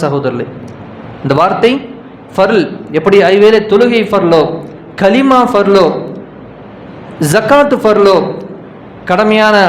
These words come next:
அந்த ஹஜ்ஜும் நம்ம மீது ஃபர்லாக இருக்கிறதோ வசதி பெற்றவர்களுக்கு, அதுபோன்று ஃபல் யசும்ஹு, அதை அந்த மாதத்தை அடையக்கூடிய நபர்கள் அந்த ஃபர்லான நோன்பை நோற்றுக்கொள்ளுங்கள் என்பதாக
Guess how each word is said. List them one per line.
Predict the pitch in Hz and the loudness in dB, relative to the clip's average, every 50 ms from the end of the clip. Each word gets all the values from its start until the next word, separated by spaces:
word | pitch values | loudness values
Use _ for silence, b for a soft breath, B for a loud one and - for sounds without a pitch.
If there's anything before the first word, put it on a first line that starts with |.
| - - | 0 -2
அந்த | 175 180 180 185 175 156 143 - - - - - - - | -2 0 2 2 4 2 0 -2 -6 -12 -16 -18 -6 -2
ஹஜ்ஜும் | 202 208 190 190 226 277 262 226 185 175 | -2 -2 0 0 0 0 0 0 0 -2
நம்ம | 180 190 202 214 | -2 0 2 4
மீது | 214 214 | 4 4
ஃபர்லாக | 208 208 185 190 202 214 208 202 190 | 4 2 2 2 4 4 4 4 2
இருக்கிறதோ | 190 180 180 - 175 170 165 170 175 | 2 0 0 -2 -2 -4 -2 0 0
வசதி | 156 156 160 196 208 208 | 2 2 2 4 4 4
பெற்றவர்களுக்கு, | 190 180 165 - 180 170 170 160 165 165 - 220 220 202 - - - - - - - - | 2 2 0 0 2 2 2 0 0 0 2 4 4 4 2 0 -4 -10 -14 -12 -6 -2
அதுபோன்று | 147 160 175 175 180 180 170 165 156 160 | 0 2 2 4 2 2 2 2 0 0
ஃபல் | - 202 190 180 175 | 2 2 2 2 2
யசும்ஹு, | 165 156 - 185 170 160 151 143 160 156 143 139 - - 139 | 2 0 -2 -4 -4 -4 -2 -2 0 0 0 0 0 0 0
அதை | 143 139 147 147 143 139 143 143 B B B B B | 0 0 0 0 -2 -4 -6 -8 B B B B B
அந்த | - 151 151 151 | -2 0 0 2
மாதத்தை | 147 156 170 185 180 175 180 160 139 | 2 2 2 2 0 0 0 0 0
அடையக்கூடிய | 147 165 208 220 214 214 175 156 | 2 4 2 2 2 0 -4 -2
நபர்கள் | 151 151 156 170 165 160 160 147 143 - B B B B | -2 -2 0 0 2 2 2 0 0 -2 B B B B
அந்த | - 143 139 143 - | -8 -6 -6 -4 -2
ஃபர்லான | 165 151 160 180 196 196 208 233 226 | 0 0 2 2 2 4 2 2 2
நோன்பை | 185 185 233 262 269 254 240 202 180 | 2 4 2 2 4 4 2 4 4
நோற்றுக்கொள்ளுங்கள் | 214 262 - - 269 - - 208 196 180 175 165 165 | 2 2 0 0 -2 0 0 2 2 2 2 0 0
என்பதாக | 165 160 156 147 147 147 | 0 0 2 2 2 2